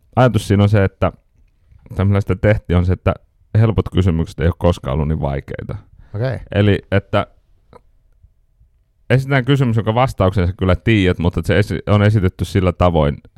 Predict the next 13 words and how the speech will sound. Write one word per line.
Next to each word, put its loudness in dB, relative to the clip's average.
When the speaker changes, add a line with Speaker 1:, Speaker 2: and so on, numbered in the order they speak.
Speaker 1:
että -2
hetkinen, -4
ootas -2
nyt, -12
mä -8
tiedän -8
tämän. -12
Tälleen -4
näin. -12
Et -4
siinä -2
on -4
vaikka -4